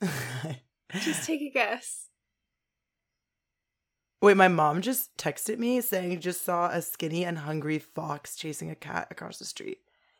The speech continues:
Speaker 1: And she's in Denver, Colorado. Anyways, okay. Um,
Speaker 2: <laughs>
Speaker 1: first play. Okay, I'm just gonna guess. I actually don't know the answer. So this is not, like, an educated guess. This is, like, I'm gonna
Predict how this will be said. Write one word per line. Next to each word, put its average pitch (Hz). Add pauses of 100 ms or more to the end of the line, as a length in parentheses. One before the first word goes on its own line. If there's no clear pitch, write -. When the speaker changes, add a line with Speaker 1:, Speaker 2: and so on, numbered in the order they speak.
Speaker 1:
And 151
she's 143
in 151
Denver, -
Colorado. -
Anyways, 190
okay. 180 (640)
Um, 190 (340)
Speaker 2:
<laughs> -
Speaker 1:
first 233
play. 170
Okay, 294
I'm 262
just 254
gonna 277
guess. -
I 190
actually 208
don't 170
know 156
the 147
answer. - (720)
So -
this 160
is 160
not, 160
like, 147
an 156
educated -
guess. - (160)
This 156
is, -
like, - (580)
I'm 185
gonna 240